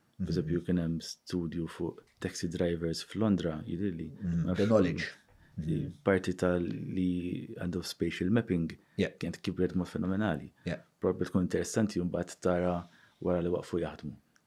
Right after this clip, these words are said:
Speaker 1: I-, kemm tibqa' kbira jekk terġa' xi mbagħad tixkil ta'
Speaker 2: Mm.
Speaker 1: bħalma sile minn jekk tużaħ,
Speaker 2: Mm, mm, mm.
Speaker 1: eh, ħadd jikber. Jekk mbagħad m'għandi bżonnu iktar,
Speaker 2: Yeah.
Speaker 1: u dak li pathways jintfew,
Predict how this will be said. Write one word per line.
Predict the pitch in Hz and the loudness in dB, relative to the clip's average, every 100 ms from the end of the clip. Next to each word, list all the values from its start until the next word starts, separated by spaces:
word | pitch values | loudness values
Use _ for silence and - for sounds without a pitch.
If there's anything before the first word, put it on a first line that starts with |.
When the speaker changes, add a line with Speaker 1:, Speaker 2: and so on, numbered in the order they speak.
| _ - | _ -12
Speaker 1:
I-, | - - - | -8 -8 -2
kemm | 95 90 85 - _ | 0 2 0 -4 _
tibqa' | - 101 - 85 | -2 0 0 -4
kbira | 80 87 92 92 | -2 0 2 0
jekk | 95 95 - | -2 -6 -4
terġa' | 90 82 87 | -2 0 -2
xi | - | -2
mbagħad | 82 82 - | -2 -4 -4
tixkil | 82 87 87 | -4 0 0
ta' | 85 | 0
Speaker 2:
Mm. | 76 | 0
Speaker 1:
bħalma | 80 92 | 0 0
sile | 82 76 | -2 -2
minn | 82 85 | 0 -2
jekk | - | -2
tużaħ, | 92 98 101 73 | 0 2 2 2
Speaker 2:
Mm, | 76 - | -6 -6
mm, | 87 80 | -4 -2
mm. | 80 | -4
Speaker 1:
eh, | 71 71 - - - - - - | -4 -6 -6 -8 -8 -10 -12 -4
ħadd | 90 92 | -4 -2
jikber. | - - 73 73 | -6 -6 -8 -4
Jekk | - - | -6 -2
mbagħad | 90 90 | -4 -2
m'għandi | 85 | -2
bżonnu | 80 80 85 | -2 -2 0
iktar, | 117 - 73 71 - - - | 0 0 -2 -2 -14 -20 -4
Speaker 2:
Yeah. | 92 95 | -4 0
Speaker 1:
u | 98 | 2
dak | 95 | 2
li | 85 | 0
pathways | 92 85 85 80 | 0 0 -2 -2
jintfew, | 85 80 - 101 76 | -4 0 4 4 4